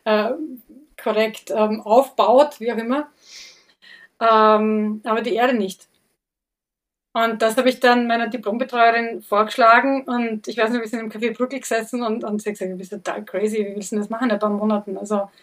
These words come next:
und ich war auch wirklich bis, äh, glaub ich, drei oder vier Wochen vor dem Diplom, wobei ich ganz genau wusste, wie es ausschauen soll, ähm, noch immer am, am hin-, inhaltlichen Überarbeiten und an den Grafiken zeichnen und so weiter. Es war,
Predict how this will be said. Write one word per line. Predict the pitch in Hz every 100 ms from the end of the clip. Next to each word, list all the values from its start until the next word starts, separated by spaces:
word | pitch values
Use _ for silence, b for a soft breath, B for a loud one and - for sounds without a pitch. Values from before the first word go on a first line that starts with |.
| b b b b _ _
und | 214
ich | 214 214
war | 202
auch | 220 202
wirklich | 233 233 226 - -
bis, | 240 226 -
äh, | 247 233 220 214
glaub | - 226
ich, | 214
drei | 214 202
oder | 247
vier | - 247
Wochen | 214 214 247 - _ _
vor | 214 214
dem |
Diplom, | 240 - 208 214 240 240
wobei | 214 208
ich | 208
ganz | 208
genau | 214 214 220
wusste, | 220 208
wie |
es | 202
ausschauen | - 214 - 208 185
soll, | - 190 226 277 269 B B B B _ -
ähm, | 226 220 226
noch | 220 226
immer | 254 254 247 220 226
am, | 226 226 220
am | 226 226
hin-, | 214 262 -
inhaltlichen | 247 247 247 240 - 240 240
Überarbeiten | 226 208 214 233 220 226 240 226 220
und | 214
an | 208
den | 214
Grafiken | 208 214 214 247 226
zeichnen | 226 220 214 240 226
und | 214
so | 220
weiter. | 214 214 220
Es | 220 214
war, | 208 214